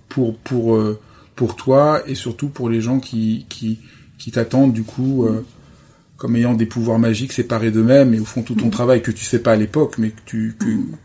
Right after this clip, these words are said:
Speaker 1: il y a une sorte de dissonance que tu sens, et ça va te conduire à, à plutôt, euh, comme on, comme les Américains disent, empowered,
Speaker 2: Mhm.
Speaker 1: donner du,
Speaker 2: Oui.
Speaker 1: euh, reconnaître la puissance de chacun.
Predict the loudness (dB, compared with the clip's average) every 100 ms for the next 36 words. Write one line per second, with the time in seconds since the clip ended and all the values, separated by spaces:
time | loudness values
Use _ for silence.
0 | _ -20 -20 _ -20 -20 _ _ -18 -12
1 | -10 -8 -4 -4 -2 2 4 4 4 0
2 | -6 -4 0 2 2 -2 -10 -6 -4 0
3 | 0 0 -2 -6 -10 -8 -8 -2 2 2
4 | -2 -20 -20 _ _ _ _ _ -12 -10
5 | -12 _ -20 _ _ _ _ _ _ _
6 | _ _ _ _ -8 -6 -4 0 2 4
7 | 4 2 0 0 0 0 -4 -8 -20 -2
8 | 0 2 4 6 6 4 0 -12 -20 0
9 | 2 2 -2 0 2 2 -2 -8 -8 -18
10 | -10 2 2 2 _ -10 -10 -10 -12 -8
11 | 0 2 6 4 4 0 -2 0 2 2
12 | 0 0 0 0 0